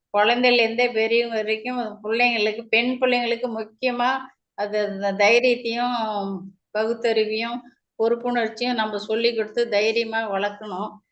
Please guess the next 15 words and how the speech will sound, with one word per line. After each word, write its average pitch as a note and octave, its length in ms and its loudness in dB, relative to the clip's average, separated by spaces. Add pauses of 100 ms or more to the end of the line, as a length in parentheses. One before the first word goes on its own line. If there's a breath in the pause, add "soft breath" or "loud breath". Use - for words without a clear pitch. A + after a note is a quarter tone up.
(100)
அந்த G3+ 200 -4
மாதிரி A#3 240 2
வளர்ந்தாதான் A3 680 0
இந்த G#3 280 -2
சமுதாயத்துல G#3 680 -2
நம்ம F#3+ 260 -4 (380)
நிலைச்சு F#3+ 440 -4
நிக்க F#3+ 340 -4
முடியும். F#3 460 -6 (260 loud breath)
அதுக்கு G3+ 480 -2 (300)
பெற்றவர்களாக G#3+ 720 2
நாம் G3+ 300 0
தான் A3 200 -2
உறுதுணையா G#3 580 -4
இருக்கணும். F#3+ 520 -4